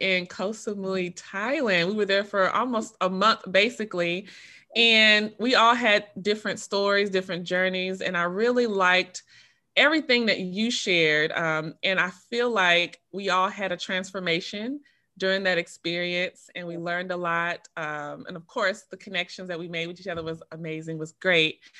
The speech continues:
Speaker 1: But I really wanna know, after the training, you were going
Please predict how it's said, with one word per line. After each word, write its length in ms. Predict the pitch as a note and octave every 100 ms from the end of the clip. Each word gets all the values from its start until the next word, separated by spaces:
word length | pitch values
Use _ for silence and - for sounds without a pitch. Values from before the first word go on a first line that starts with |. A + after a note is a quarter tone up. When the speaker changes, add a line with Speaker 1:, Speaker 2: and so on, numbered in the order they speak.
| - -
Speaker 1:
But 100 | -
I 60 | G3+
really 300 | G#3 A#3+ E4
wanna 260 | D#4+ A#3 G#3+
know, 520 | G3+ F#3 F3+ F3+ -
after 800 | A3+ D4+ A4+ - G#3 F#3+ F#3+ - -
the 180 | F#3+
training, 720 | F#3+ - F#3+ F3 E3+ E3 F3+ -
you 340 | F#3 G#3 C#4
were 200 | D#4 A3+ G3+
going 680 | F#3+ F#3+ F#3+ F#3 F#3 F#3+